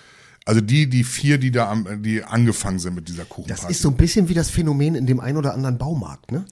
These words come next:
Speaker 2: Die wuseln rum,
Speaker 1: Ja.
Speaker 2: die Verkäufer, und wenn du kommst, tup,
Speaker 1: Ja,
Speaker 2: sind
Speaker 1: genau.
Speaker 2: alle hinterm Regal verschwunden, ne?
Speaker 1: Ich ha-, ich hab, ich habe dann, als ich dann nach Hause gekommen bin oder abends dann auch zu meiner Frau gesagt, ich glaub, die haben alle gar keinen Bock mehr zu arbeiten. Ich glaub, die haben alle keine Lust mehr, richtig zu arbeiten.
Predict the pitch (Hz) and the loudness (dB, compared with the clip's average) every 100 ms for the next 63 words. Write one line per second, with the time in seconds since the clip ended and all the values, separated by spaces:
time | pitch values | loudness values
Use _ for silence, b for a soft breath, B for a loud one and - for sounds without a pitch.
0 | b b b - 143 156 202 165 147 127 | b b b -2 0 4 6 6 4 4
1 | 220 294 - 113 107 151 - - 185 196 | 2 0 -4 0 2 0 -2 0 0 0
2 | 147 170 160 - 254 269 269 233 - B | 2 2 2 0 0 0 -6 -8 -16 B
3 | B 123 160 180 98 247 254 226 220 185 | B 0 4 4 2 0 0 2 0 0
4 | 165 147 123 - 107 87 117 127 170 - | -2 -2 -4 -6 -8 -2 0 4 2 2
5 | 123 151 156 127 123 147 147 143 113 113 | 2 4 4 0 0 2 2 0 -2 -4
6 | - - 120 117 107 98 139 143 127 135 | -6 -2 -2 0 -2 0 0 0 0 0
7 | 135 135 117 101 104 92 107 120 - 107 | 2 0 -2 -4 -4 0 2 2 0 -4
8 | 101 - - 104 101 95 107 104 104 104 | -6 -8 -4 -2 -2 -4 -4 -2 -2 -4
9 | B B B B B - 95 98 92 92 | B B B B B -14 -4 -4 -4 -8
10 | 95 95 - 95 80 76 - 78 76 73 | -8 -8 -6 -6 -6 -10 -10 -10 -8 -10
11 | - 73 - 73 76 71 67 98 95 - | -12 -10 -10 -10 -14 -16 -16 -16 -18 -8
12 | 107 98 104 - 120 127 123 110 104 98 | -8 -2 -4 -2 2 2 2 -4 -4 -2
13 | 92 - 95 87 87 - - - 78 78 | -4 -6 -6 -8 -14 -10 -10 -10 -16 -18
14 | 76 104 | -18 -20